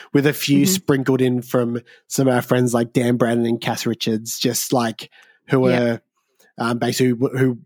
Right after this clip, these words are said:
Speaker 1: basically, 'cause they know we probably won't be, get to work as, together as much anymore. So I really
Speaker 2: Yeah.
Speaker 1: treasure those little, those few jobs with the, um, with our friends, 'cause it is, we grew up really working with these people. So now it's,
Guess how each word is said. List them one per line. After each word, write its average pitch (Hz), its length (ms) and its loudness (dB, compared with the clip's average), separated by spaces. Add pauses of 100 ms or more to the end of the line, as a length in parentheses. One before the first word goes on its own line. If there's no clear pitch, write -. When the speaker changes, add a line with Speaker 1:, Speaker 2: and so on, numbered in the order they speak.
Speaker 1:
basically, 120 360 0
'cause 127 160 0
they 135 120 4
know 127 500 2 (280)
we 127 100 -2
probably 123 240 0
won't 120 300 -2
be, 123 320 -2 (800)
get 139 200 0
to - 80 0
work 135 240 0
as, 139 120 -6 (180)
together 139 320 0
as 135 100 -2
much 135 200 -2
anymore. 147 400 2
So 127 260 -4 (420)
I 135 80 0
really 170 280 2
Speaker 2:
Yeah. - 20 0
Speaker 1:
treasure 139 360 0
those 131 260 0
little, 135 240 2
those 131 240 0
few 135 200 0
jobs 123 380 -4
with 127 120 -2
the, 120 260 -4
um, 120 420 -6
with 135 140 2
our 127 120 0
friends, 127 340 -4
'cause 143 200 -2
it 170 80 2
is, 175 300 0 (380)
we 151 180 2
grew 165 280 2
up 127 240 0 (260)
really 127 580 0 (340)
working 135 340 2
with 127 120 2
these 123 220 0
people. 127 460 -2
So 131 120 -2
now 127 300 0
it's, - 300 -8